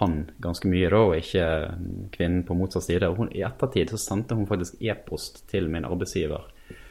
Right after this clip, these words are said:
og sa at til neste år vil jeg ha en bedre kavaler, fordi at jeg må pleie mitt nettverk, og han ga meg ingenting.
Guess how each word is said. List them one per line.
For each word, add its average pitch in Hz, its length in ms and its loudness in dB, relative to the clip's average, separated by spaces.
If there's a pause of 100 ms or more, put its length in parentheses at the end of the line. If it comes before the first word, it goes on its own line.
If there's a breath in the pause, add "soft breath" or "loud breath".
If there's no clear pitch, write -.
(180 loud breath)
og 107 80 -4
sa 101 280 2
at 90 100 -2 (100)
til 104 120 2
neste 98 340 0
år 92 240 6
vil 82 120 0
jeg 85 120 0
ha 95 160 2
en 85 220 0
bedre 92 560 2
kavaler, 92 540 2 (200)
fordi 87 160 -2
at 82 80 -4
jeg 85 100 -2
må 87 160 -2
pleie 90 320 -2
mitt 87 240 -2
nettverk, - 560 -6
og 78 80 -6
han 90 160 -2
ga 87 180 2
meg 78 200 -4
ingenting. 90 480 -6